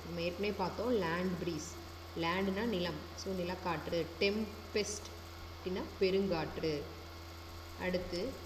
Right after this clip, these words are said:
நெக்ஸ்ட் பாருங்க, இது முக்கியமான ஒரு கொஷின். இது வந்து it will be very confusing. So, ஃபஸ்ட்டு பார்த்துங்க,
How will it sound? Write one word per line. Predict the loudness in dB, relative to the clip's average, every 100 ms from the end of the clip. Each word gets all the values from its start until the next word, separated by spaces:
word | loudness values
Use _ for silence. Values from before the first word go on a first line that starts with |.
| -8
நெக்ஸ்ட் | -6 -6 -2
பாருங்க, | -2 0
இது | 0
முக்கியமான | 0 -2 -2 -2 -2 -2
ஒரு | -2 -2
கொஷின். | -4 -4 -4 -4 -8 -12 -12 -12 -12 -8
இது | -2
வந்து | 0 2 0 0
it | -2
will | 0 0
be | 2 4 4
very | 4 2
confusing. | -2 0 8 10 8 4 0 0 -2 -4 -10 -12 -12 -12 -12 -12 -12 -12 -12 -8
So, | -6
ஃபஸ்ட்டு | -4 -4 -4 -6
பார்த்துங்க, | -6 -6